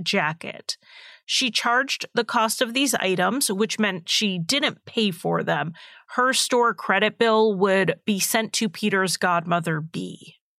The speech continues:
Barbara needed the new wallet because her old one had been stolen out of the home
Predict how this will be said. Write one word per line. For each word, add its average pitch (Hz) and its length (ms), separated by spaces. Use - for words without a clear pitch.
Barbara 196 400
needed 202 400
the 214 180
new 320 180
wallet 226 400
because 233 340
her 240 220
old 381 240
one 294 160
had 233 260
been 214 180
stolen 285 640
out 233 200
of 285 100
the 277 180
home 233 500